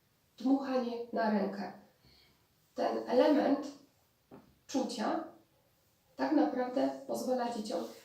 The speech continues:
łatwiej się uczyć. Pozwala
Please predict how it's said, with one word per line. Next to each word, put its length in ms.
łatwiej 340
się 220
uczyć. 520
Pozwala 480